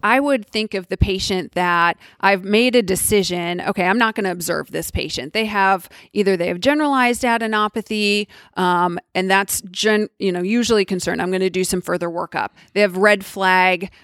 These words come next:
um, symptoms. They've lost thirty pounds, they have supraclavicular adenopathy,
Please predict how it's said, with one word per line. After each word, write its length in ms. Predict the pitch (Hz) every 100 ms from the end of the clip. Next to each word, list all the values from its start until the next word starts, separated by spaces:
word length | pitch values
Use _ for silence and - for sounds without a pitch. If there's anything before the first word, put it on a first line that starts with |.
| _
um, 320 | 180 175 170
symptoms. 560 | - - 190 - 160 -
They've 160 | 170 170
lost 320 | 180 180 -
thirty 280 | 180 180 175
pounds, 560 | - 196 185 185 180
they 100 | 170
have 80 | 170
supraclavicular 880 | - 180 165 - 165 160 165 165 160
adenopathy, 1000 | 160 165 180 190 185 180 185 175 175